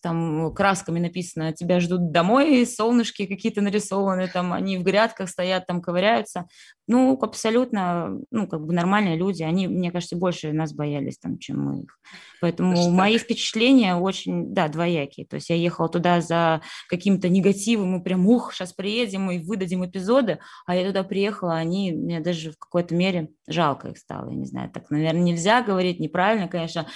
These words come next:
Speaker 1: Безусловно, там они виноваты и все такое, они признались в этом. Вот, ну, вот сошлись с пути где-то.
Speaker 2: Вот, это очень важная тема, которую я тоже хотела обсудить по поводу, м,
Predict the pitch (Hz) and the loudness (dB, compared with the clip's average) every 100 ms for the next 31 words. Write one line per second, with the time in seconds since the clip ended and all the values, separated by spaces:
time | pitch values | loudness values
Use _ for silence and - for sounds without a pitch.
0 | - 180 175 - 240 190 165 156 160 165 | -6 -4 -2 2 4 4 2 2 2 2
1 | 165 165 160 254 269 185 151 160 - 165 | 0 0 2 2 2 -2 -4 -6 -6 -4
2 | 165 240 165 165 170 160 185 262 240 - | 0 2 2 0 -2 -2 2 4 4 0
3 | 202 196 185 180 - - - - 170 165 | -8 -6 -8 -10 -14 -20 -14 -8 -2 -2
4 | 151 175 185 233 247 160 202 208 - - | -2 0 2 4 2 0 -4 -8 -18 -16
5 | - 180 - 190 - 165 - 175 - - | -8 -8 -6 -10 -10 -16 -12 -12 -10 -14
6 | - - - _ _ _ _ _ _ - | -12 -16 -18 _ _ _ _ _ _ -20
7 | 160 170 185 165 143 143 175 185 196 185 | -14 -6 -2 -2 -4 -6 -6 -4 -2 0
8 | 185 180 180 220 277 226 185 190 190 - | 0 -2 -2 -2 0 0 -2 -2 -4 -6
9 | 180 175 170 180 175 180 - 151 175 175 | -2 -2 -2 -4 -4 -4 -4 -4 -2 -2
10 | 165 156 156 156 151 151 147 143 139 131 | -2 0 2 2 0 0 0 0 -4 -6
11 | 127 | -12